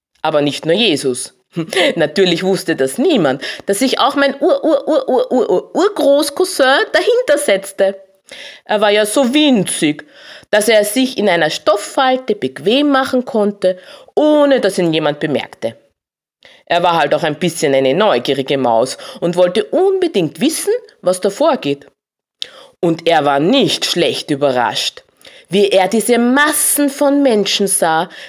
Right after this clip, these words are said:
die alle Jesus zujubelten. Wie sie vom Berg nach Jerusalem ritten, waren ganze Menschenschlangen vor dem Stadttor.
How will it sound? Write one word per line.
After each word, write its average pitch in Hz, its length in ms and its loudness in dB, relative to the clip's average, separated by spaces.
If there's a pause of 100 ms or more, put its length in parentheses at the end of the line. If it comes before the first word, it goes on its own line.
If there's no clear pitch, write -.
(120)
die - 200 -2
alle 320 420 2
Jesus 277 640 0
zujubelten. 196 800 0 (880)
Wie 196 120 -4
sie 208 160 -4
vom 185 300 -2
Berg 214 400 0 (400)
nach 180 180 -2
Jerusalem 170 640 0
ritten, 180 340 -4 (320)
waren 233 320 0
ganze 370 540 2
Menschenschlangen 262 960 0
vor 185 200 0
dem 185 180 0
Stadttor. 170 800 -2